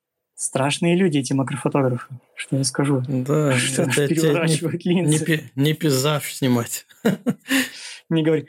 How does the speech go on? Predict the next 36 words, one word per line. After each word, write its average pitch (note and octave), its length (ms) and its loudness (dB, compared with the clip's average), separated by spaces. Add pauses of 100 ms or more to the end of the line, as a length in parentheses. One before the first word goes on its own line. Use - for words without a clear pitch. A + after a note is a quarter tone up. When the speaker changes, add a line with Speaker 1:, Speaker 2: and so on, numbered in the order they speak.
(120)
Speaker 1:
Хотя, E3+ 220 -2
слушай, A3+ 220 0
я E3 40 2
тоже E3+ 240 2
изгалялся, D#3 520 0
я C#3+ 120 0
снимал, D3+ 540 -2
м, C#3+ 180 0
ну, G#3 160 4
псевдо, E3+ 420 0
естественно, C3+ 480 0
макро C#3+ 460 0 (320)
на D3+ 100 0
свой D#3+ 460 0
<laughs> D3+ 160 -2
двести E3+ 540 0
пятьсот. - 640 0
<laughs> - 1120 -6
И F3 120 2
на E3 540 2
длинном D#3+ 400 0
конце, E3+ 340 0
на A3+ 120 2
пятьсот E3 320 -2
миллиметров, F3 460 0
получалось F#3 540 -2
снять E3 200 -2
что-то D3+ 220 -14
такое, F3+ 280 -2
что - 160 -8
было D3 180 0
видно, D#3 260 0
там, C3+ 180 -10
скажем, D3 320 -6
глаз D#3 420 -2
бабочки. D3 500 -6